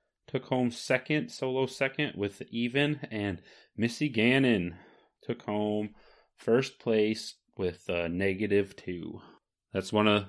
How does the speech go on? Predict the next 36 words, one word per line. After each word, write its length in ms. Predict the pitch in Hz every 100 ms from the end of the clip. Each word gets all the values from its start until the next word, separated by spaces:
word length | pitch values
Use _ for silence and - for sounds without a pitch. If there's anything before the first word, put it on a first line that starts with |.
| -
it's 140 | -
one 120 | 110
of, 60 | 110
we 80 | 107
picked 300 | - - -
her 380 | 135 127 98 - _ -
on 200 | 107 107
one 140 | 110
of, 140 | 104
on 220 | 110 107 101
our 100 | 101
list 460 | 107 98 - - _ _ _ _ _ -
last 340 | 104 101 - 92
week, 340 | 85 80 - _
so 380 | - - - 80 _ _ _
pretty 320 | - 123 - 120
cool. 680 | 160 160 143 123 113 - -
We 100 | 156
like 240 | 143 113 107
Missy 300 | 98 95 104
Gannon. 460 | 98 98 98 98 95
We, 360 | 95 95 92 95
she's 300 | - 95 95
always 340 | 95 95 92 92 -
kind 200 | 104 98
of, 260 | 87 85 -
like, 220 | 87 82
right 200 | 95 101
around 480 | 101 98 98 101 104
at 160 | 101 110
the 80 |
top, 400 | 104 110 107 113
but 240 | - 85 -
never 340 | 107 92 92
really, 280 | 95 95 95
like, 300 | 90 85 82